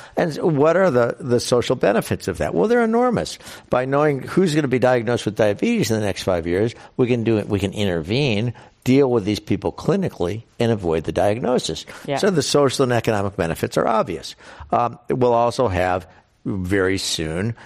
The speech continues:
Speaker 1: and we all know this, genome-specific medical protocols that are highly efficacious.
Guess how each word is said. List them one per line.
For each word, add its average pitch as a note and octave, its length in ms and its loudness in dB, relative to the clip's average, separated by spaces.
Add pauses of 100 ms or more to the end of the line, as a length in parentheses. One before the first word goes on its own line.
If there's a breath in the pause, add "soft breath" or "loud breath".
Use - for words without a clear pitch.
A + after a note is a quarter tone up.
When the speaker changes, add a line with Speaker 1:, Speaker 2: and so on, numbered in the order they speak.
(180 loud breath)
Speaker 1:
and G2+ 180 -4
we G2 100 2
all E2+ 120 0
know D#2 300 -4
this, A#2+ 320 -2
genome-specific G#2 1200 -2
medical - 400 0
protocols E2+ 680 -4
that G#2+ 120 -2
are G#2+ 60 0
highly G2+ 420 0
efficacious. - 760 -4